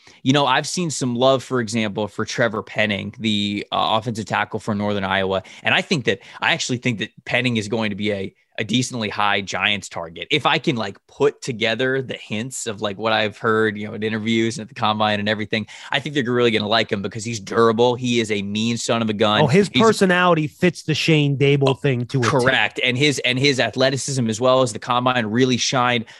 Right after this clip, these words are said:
Speaker 1: But I've seen mocks with him maybe going in the top ten to the Giants, maybe right outside that in the top fifteen.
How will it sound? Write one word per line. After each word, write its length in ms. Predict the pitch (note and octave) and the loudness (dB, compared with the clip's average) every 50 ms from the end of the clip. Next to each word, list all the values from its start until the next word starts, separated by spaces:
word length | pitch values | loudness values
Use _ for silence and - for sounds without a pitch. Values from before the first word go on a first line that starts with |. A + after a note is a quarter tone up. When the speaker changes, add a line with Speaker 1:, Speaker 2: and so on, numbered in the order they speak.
| _ - | _ -2
Speaker 1:
But 440 | B2+ E3 F3+ F3 D#3+ C#3 B2 - _ _ _ _ _ _ _ _ _ _ _ _ _ _ _ - | 2 4 4 4 4 2 0 -2 _ _ _ _ _ _ _ _ _ _ _ _ _ _ _ -2
I've 300 | D3+ D3+ E3+ E3+ E3 C#3+ | 0 2 2 0 -2 -4
seen 340 | - - F3+ E3+ D3+ C3 | -4 -4 -2 -2 -2 -2
mocks 420 | A#2 A#2 A#2 B2 C3 C3+ B2+ - - | -2 -2 -2 -2 -4 -6 -6 -8 -6
with 160 | B2+ A#2+ - | -6 -8 -8
him 540 | - - C3 C3 B2+ B2 B2 A#2+ A#2+ A#2 A#2+ | -6 -6 -4 -4 -2 -2 -4 -4 -6 -4 -2
maybe 280 | A2+ A#2 A#2 A2 A#2 | 0 0 0 0 -2
going 340 | A2 A#2+ B2+ B2 A#2+ A#2+ A2+ | 0 0 2 2 2 0 0
in 60 | A2+ | -2
the 80 | A2+ A2 | -2 -4
top 280 | - - A2+ A2 G#2 - | -6 -6 -8 -8 -8 -6
ten 220 | - A#2+ A2 G#2+ | -4 -4 -2 -2
to 60 | G2+ | -4
the 80 | F#2+ G2 | -6 -4
Giants, 560 | F#2+ - C3+ B2+ C3+ C3 C3 C3 B2+ A#2+ - | -2 0 2 4 4 4 2 2 0 -2 -2
maybe 160 | A2+ G#2+ G#2 | -2 -2 -2
right 240 | G2+ G#2+ G#2+ G#2 G2+ | 0 0 0 0 0
outside 400 | G#2 G#2+ - - C#3 C3 C3+ B2+ | -2 -4 -2 0 0 2 2 2
that 100 | C3 B2 | 0 0
in 80 | A#2 A#2 | -2 -4
the 60 | G#2+ | -6
top 260 | - - A2+ A2+ - | -4 -2 -2 -2 -2
fifteen. 460 | - A2+ - - - D3+ D3+ D3 C3+ | -4 -8 -8 -6 -6 -4 -4 -4 -6